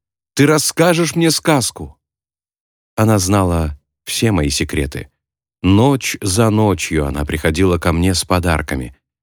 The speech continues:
флакончиком жасминовых духов, бело-голубой дверной ручкой, а однажды с маленькой белой обладкой —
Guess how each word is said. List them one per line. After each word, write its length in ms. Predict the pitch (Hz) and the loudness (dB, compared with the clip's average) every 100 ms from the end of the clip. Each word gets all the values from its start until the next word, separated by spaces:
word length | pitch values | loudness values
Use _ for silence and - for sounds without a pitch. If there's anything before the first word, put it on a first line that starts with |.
| _ | _
флакончиком 920 | - 87 82 113 98 85 76 71 65 - _ _ | -2 -2 0 -2 0 -4 -4 -4 -6 -10 _ _
жасминовых 720 | - 80 78 82 76 69 71 | -6 -4 -2 -2 -2 -2 -4
духов, 480 | 71 73 - 90 82 _ _ _ | -4 -6 -2 -2 -4 _ _ _
бело-голубой 720 | 87 110 98 92 95 87 107 | 0 2 4 2 0 2 0
дверной 440 | 85 90 87 87 85 | 2 0 0 2 2
ручкой, 640 | 92 104 - - 80 73 _ _ _ _ | 2 0 -4 -4 -4 -4 _ _ _ _
а 200 | 87 82 | 0 2
однажды 720 | 71 82 104 101 76 73 64 _ _ _ _ - | 0 0 2 0 -2 -4 -6 _ _ _ _ -10
с 200 | - 90 | -6 0
маленькой 640 | 90 120 110 98 - 92 | 0 2 2 0 0 0
белой 460 | 76 98 98 95 - | 2 2 2 2 0
обладкой — 800 | 98 95 95 80 76 - 73 64 | -2 0 0 0 -4 -4 -4 -4